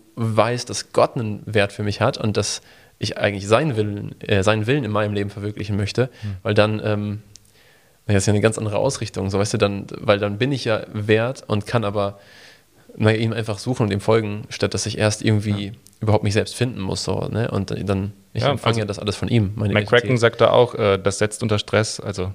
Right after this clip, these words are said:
Speaker 2: das,
Speaker 1: Ja.
Speaker 2: das macht Angst, das desorientiert und verunsichert.
Speaker 1: Mhm.
Speaker 2: Äh, und das sind so, das spiegelt sich ja in den Dingen wie Depressionen, Angst, Einsamkeit
Speaker 1: Ja, klar.
Speaker 2: wieder, ähm, letztendlich.
Speaker 1: Mhm.
Speaker 2: Ja, was machen wir damit,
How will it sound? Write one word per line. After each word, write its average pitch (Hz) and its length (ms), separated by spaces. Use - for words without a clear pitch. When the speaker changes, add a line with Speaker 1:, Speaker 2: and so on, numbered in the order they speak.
Speaker 2:
das, 101 220
Speaker 1:
Ja. 104 40
Speaker 2:
das - 200
macht 95 180
Angst, 123 420
das - 260
desorientiert 110 800
und 107 100
verunsichert. 101 720
Speaker 1:
Mhm. 107 340
Speaker 2:
Äh, 110 100
und 101 140
das 101 120
sind 107 140
so, 104 160
das 98 140
spiegelt 104 260
sich - 160
ja 98 80
in 95 160
den 92 340
Dingen 98 280
wie 90 80
Depressionen, 95 640
Angst, 92 420
Einsamkeit 98 520
Speaker 1:
Ja, 104 160
klar. - 20
Speaker 2:
wieder, 90 400
ähm, 90 240
letztendlich. - 720
Speaker 1:
Mhm. 107 500
Speaker 2:
Ja, 131 220
was 113 160
machen 160 180
wir 160 80
damit, 107 320